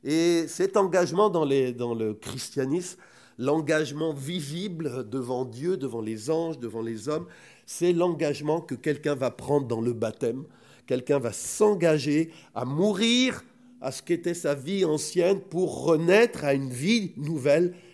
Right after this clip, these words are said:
qui est avec comme mission, objectif, suivre Jésus. Dans un Pierre trois, vingt et un, il est dit, « Le baptême consiste à s'engager envers Dieu avec une conscience pure. »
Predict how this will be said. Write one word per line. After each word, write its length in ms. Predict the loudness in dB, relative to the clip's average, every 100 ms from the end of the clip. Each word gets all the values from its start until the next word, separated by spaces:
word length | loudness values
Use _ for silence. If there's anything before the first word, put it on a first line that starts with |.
| _
qui 220 | -8 0
est 240 | 2 2 -2
avec 300 | -6 -6 -6
comme 160 | -8 -6
mission, 520 | -8 -8 -8 -8 -8 -14 _ _ _ _
objectif, 580 | -12 -8 -10 -10 -12 -14
suivre 420 | -12 -10 -10 -12
Jésus. 360 | -12 -12 -14 -20 _ _ _ _ -20 -10
Dans 140 | -2 0
un 120 | 0
Pierre 300 | -2 -4 -4
trois, 240 | -2 -2
vingt 240 | -2 -6 -2
et 100 | 0
un, 160 | 0
il 160 | -2 -4
est 80 | -6
dit, « 340 | -6 -6 -6 -8
Le 60 |
baptême 640 | -4 -4 -2 0 0 -2 -10 -20 -20 -20 -20 _ _ -4
consiste 580 | -2 -2 -4 -6 -4
à 80 | -6
s'engager 680 | -2 2 2 2 2 0 0
envers 360 | 0 0 -4 -4
Dieu 320 | -4 -4 -2
avec 440 | -4 -2 -4 -6 -18 _ _ _ _ -6
une 200 | -4 -4
conscience 840 | -4 -6 -6 -4 -4 -4 -10 -14 _ _ _ _
pure. » 480 | 0 0 -2 -12